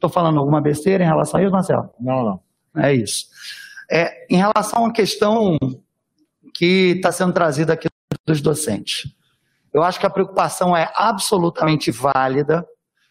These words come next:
Speaker 1: É, existe uma equipe da cadoc que tá se reunindo com uma equipe da S G P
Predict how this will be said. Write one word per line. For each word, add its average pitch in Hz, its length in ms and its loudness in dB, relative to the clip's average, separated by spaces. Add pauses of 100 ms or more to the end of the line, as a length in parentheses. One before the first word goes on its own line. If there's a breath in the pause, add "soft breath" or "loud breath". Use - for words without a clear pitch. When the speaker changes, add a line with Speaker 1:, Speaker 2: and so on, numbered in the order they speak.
(280)
Speaker 1:
É, 170 440 0 (340)
existe 190 420 2
uma 202 100 2
equipe 160 520 0
da 156 160 0
cadoc 147 640 -2 (420)
que 139 120 -2
tá 170 180 -2
se - 140 -6
reunindo 156 520 2
com 165 120 0 (120)
uma 151 400 2
equipe 175 280 -2
da 156 160 2
S 208 300 0
G 180 180 0
P - 380 -2